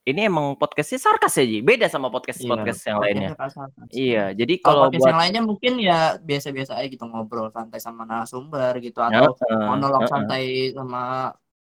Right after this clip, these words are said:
Speaker 2: ya, monolog-monolog santai gitu. Tapi kalau yang ini beda.
Speaker 1: Heeh.
Speaker 2: Kita
Speaker 1: Oh iya,
Speaker 2: konsepnya di
Speaker 1: pasti.
Speaker 2: sini beda, ya.
Speaker 1: Iya. Jadi buat teman-teman yang, yang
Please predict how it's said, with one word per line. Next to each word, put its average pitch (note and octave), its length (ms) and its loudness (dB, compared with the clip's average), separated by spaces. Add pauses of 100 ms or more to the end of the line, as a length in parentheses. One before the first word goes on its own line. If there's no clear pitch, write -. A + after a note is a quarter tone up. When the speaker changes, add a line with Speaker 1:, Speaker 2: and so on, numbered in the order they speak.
(120)
Speaker 2:
ya, C#3 160 -8
monolog-monolog C3+ 640 -2
santai C3+ 320 -6
gitu. C3 180 -8
Tapi C#3+ 220 -6
kalau F3 160 2
yang D3+ 160 0
ini E3+ 100 -6
beda. C#3 300 -4
Speaker 1:
Heeh. - 200 -10 (500)
Speaker 2:
Kita D3 180 2
Speaker 1:
Oh E3+ 80 8
iya, F3 160 6
Speaker 2:
konsepnya F#3+ 160 0
di F3 60 0
Speaker 1:
pasti. E3+ 100 -6
Speaker 2:
sini E3+ 140 -6
beda, A#2+ 340 -4 (140)
ya. G1+ 180 -18 (380)
Speaker 1:
Iya. F#2 380 -8 (420)
Jadi G#2 180 -4
buat A2+ 200 -2
teman-teman G#2 400 -4
yang, G2+ 200 -4 (680)
yang F#2 260 -8